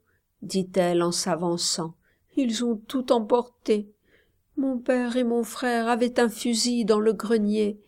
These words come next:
Ils les ont attachés et emmenés. J'ai pleuré et crié. À quoi bon ? Je sais qu'on va les fusiller. On les a conduits au bourg. Quand ils reviendront, je prendrai l'autre fusil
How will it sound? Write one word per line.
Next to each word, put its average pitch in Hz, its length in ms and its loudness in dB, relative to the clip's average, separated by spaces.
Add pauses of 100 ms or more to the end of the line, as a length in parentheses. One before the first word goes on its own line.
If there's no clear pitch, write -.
(380)
Ils 294 160 8
les 311 240 4
ont 285 180 2
attachés 254 680 0 (120)
et 269 140 2
emmenés. 233 680 0 (520)
J'ai - 220 0
pleuré 262 760 2
et 247 100 -2
crié. 254 720 0 (340)
À 262 120 0
quoi 214 340 0
bon ? 208 320 0 (480)
Je 254 220 2
sais 269 340 2
qu'on 262 180 0
va 247 140 4
les 240 140 2
fusiller. 233 800 2 (340)
On 311 100 4
les 302 220 6
a 285 80 6
conduits 254 540 2
au 254 80 4
bourg. 226 600 0 (540)
Quand 302 260 0
ils 294 120 6
reviendront, 294 760 2 (340)
je - 200 0
prendrai 311 440 2
l'autre 262 460 2
fusil 208 560 0